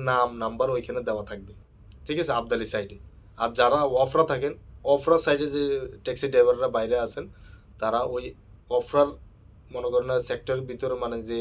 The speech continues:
ডে-, সফটওয়্যার ভিতরে যে সিস্টেম, সিস্টেমটা আছে, ওই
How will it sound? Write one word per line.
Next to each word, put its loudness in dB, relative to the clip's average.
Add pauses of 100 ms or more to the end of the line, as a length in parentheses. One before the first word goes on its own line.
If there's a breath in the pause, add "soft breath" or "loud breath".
ডে-, -6 (200)
সফটওয়্যার -8
ভিতরে -6
যে -10
সিস্টেম, -6 (500)
সিস্টেমটা -6
আছে, -6 (580 loud breath)
ওই -2